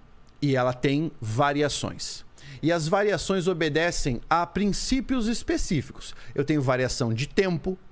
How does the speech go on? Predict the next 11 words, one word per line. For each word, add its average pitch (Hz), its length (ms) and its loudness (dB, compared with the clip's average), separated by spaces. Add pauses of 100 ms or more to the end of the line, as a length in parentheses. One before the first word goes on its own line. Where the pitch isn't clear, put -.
(120)
então, 98 80 -2
é 95 60 -2
cronológica. 113 800 0 (340)
Variação 143 480 2
de 127 160 2
lugar. 180 540 2 (500)
Então, 123 320 0 (180)
é 110 320 0
diatópica, 127 960 0 (140)
né? 135 220 -2 (800)
Variação 151 720 0